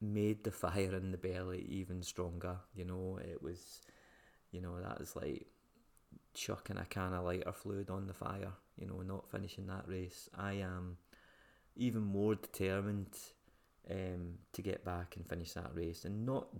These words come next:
just finish it, because that's what I was thinking this year.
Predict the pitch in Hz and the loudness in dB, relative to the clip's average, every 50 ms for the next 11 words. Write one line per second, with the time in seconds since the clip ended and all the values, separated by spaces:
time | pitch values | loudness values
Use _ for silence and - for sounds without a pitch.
0 | - - - - - 98 90 - - - - - - 87 90 98 95 - - - | -12 -8 -6 -4 -4 -4 -4 -6 -8 -10 -8 -6 -4 -2 -2 -2 -2 -2 -2 -2
1 | - - - - - 98 92 - 104 107 - - - - - - 92 90 - - | -2 -4 -8 -6 -4 -4 0 2 2 0 0 0 -4 -4 -2 -2 -2 -4 -4 -6
2 | - 87 85 - 107 104 95 95 - - - 98 90 | -6 -6 -4 -4 -4 -4 -4 -4 -6 -8 -8 -8 -8